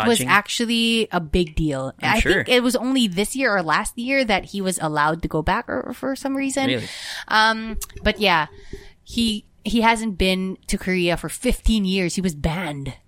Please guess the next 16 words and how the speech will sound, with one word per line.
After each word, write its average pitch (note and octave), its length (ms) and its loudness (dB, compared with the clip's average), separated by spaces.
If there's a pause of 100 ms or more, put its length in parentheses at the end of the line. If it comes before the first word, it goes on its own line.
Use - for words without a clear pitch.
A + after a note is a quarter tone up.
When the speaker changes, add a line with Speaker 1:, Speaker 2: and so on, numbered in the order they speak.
(160)
Speaker 2:
Wow. A2+ 280 -6
Speaker 1:
And G#3+ 180 4
he A#3+ 80 4
was G#3+ 160 2
a G3+ 80 2
Korean. D#3 580 -4 (240)
I - 60 -12
mean, A#2 100 -4 (120)
Speaker 2:
Yeah. - 100 2
Speaker 1:
he's B3+ 180 2
a G3+ 60 -4
Korean. C#3+ 380 -8 (340)
So, G#3+ 260 2
yeah, F#3+ 380 2
um, D3+ 380 -6 (440)
so F#3+ 540 2